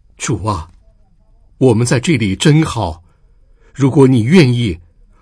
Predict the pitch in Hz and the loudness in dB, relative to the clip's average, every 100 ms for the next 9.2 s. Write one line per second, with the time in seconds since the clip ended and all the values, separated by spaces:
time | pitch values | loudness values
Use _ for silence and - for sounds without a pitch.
0 | - 135 156 165 135 233 151 110 90 - | -2 0 0 -2 -2 -2 -2 -2 -6 -10
1 | - - 143 - 240 233 165 - 113 98 | -8 -4 -2 -2 -4 -2 -2 -2 -4 -4
2 | 117 80 82 _ _ _ _ _ _ - | -6 -6 -12 _ _ _ _ _ _ -6
3 | 113 139 160 143 160 117 123 101 78 - | 0 2 2 2 2 2 0 -2 -6 -14
4 | _ _ _ - 131 127 147 139 98 92 | _ _ _ -6 -4 0 2 2 0 -2
5 | 127 - 175 85 82 _ _ _ _ 107 | -2 0 -2 -2 -8 _ _ _ _ -4
6 | 117 123 131 85 - - 120 101 170 127 | -4 0 0 -2 -10 -2 -2 0 0 0
7 | 92 82 110 87 - _ _ _ _ _ | -2 -4 -4 -4 -12 _ _ _ _ _
8 | _ _ _ _ _ - 143 185 165 196 | _ _ _ _ _ -4 -2 2 0 0
9 | 110 | -2